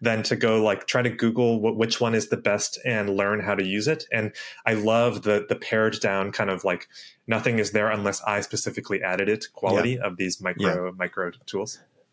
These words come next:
Speaker 2: Yeah, that's really cool. Do, you know what this reminds me of? Have you been looking at what, um, what Jason Fried and D H H are doing at thirty-seven Signals?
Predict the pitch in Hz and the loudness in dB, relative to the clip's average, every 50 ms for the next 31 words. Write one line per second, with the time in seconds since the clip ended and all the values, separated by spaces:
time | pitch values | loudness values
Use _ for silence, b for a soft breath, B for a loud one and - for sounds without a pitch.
0 | _ _ - 95 92 82 82 87 95 - - 101 90 76 76 - 85 82 85 82 | _ _ -2 0 0 2 2 0 0 0 0 0 2 0 0 0 0 -2 -2 -2
1 | - - - 127 131 143 165 190 208 - 240 - - 196 156 120 98 98 98 - | -4 -4 -2 0 0 2 2 2 0 0 -2 -2 0 0 2 2 2 0 0 0
2 | 123 113 113 131 135 151 170 196 - 190 180 151 135 - - 131 123 117 - 101 | 0 0 0 0 0 0 0 2 2 2 4 2 2 2 0 0 0 2 2 4
3 | 101 92 90 80 87 85 82 80 80 78 - - 92 90 87 87 - 90 85 - | 4 4 4 4 2 2 2 0 -2 -4 -4 -2 0 -2 0 0 0 -2 0 -2
4 | 98 87 - - 87 85 85 85 82 82 80 78 82 82 80 80 - - 80 80 | -4 -6 -4 -2 0 2 2 2 2 0 -2 0 0 0 0 0 -2 -2 -2 -2
5 | 78 - - - - - - 92 90 80 95 90 90 87 90 90 92 92 73 80 | -2 -4 -6 -6 -6 -4 -2 -2 0 0 0 2 2 2 2 2 0 0 -2 -2
6 | 80 95 87 80 78 - 85 76 82 - - 78 80 85 85 90 98 107 - - | 0 0 0 0 0 -2 -4 -4 -4 -4 -4 -4 -2 -2 0 0 0 0 -2 -4